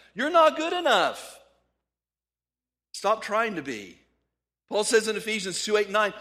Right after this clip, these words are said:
"For you're saved by grace through faith. It's a gift of God, not of works, so that anyone could boast." If I could get to heaven by myself,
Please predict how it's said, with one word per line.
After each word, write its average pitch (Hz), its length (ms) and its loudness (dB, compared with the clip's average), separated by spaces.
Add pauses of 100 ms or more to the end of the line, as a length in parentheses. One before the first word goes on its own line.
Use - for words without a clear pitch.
(160)
"For 190 120 2
you're 185 140 0
saved 220 340 2
by 220 160 4
grace 208 340 0
through 208 140 -8
faith. 214 480 -4
It's 202 200 -6
a 208 60 0
gift 185 380 -4
of 220 160 -8
God, 123 400 0 (360)
not 269 220 2
of 175 180 0
works, 175 340 -2
so 202 120 -4
that 190 140 -2
anyone 165 480 -6
could 135 180 -14
boast." 117 480 -8 (240)
If 180 160 -2
I 220 180 6
could 254 220 -6
get 240 160 -2
to 208 100 -2
heaven 220 300 -2
by 214 160 2
myself, 220 480 0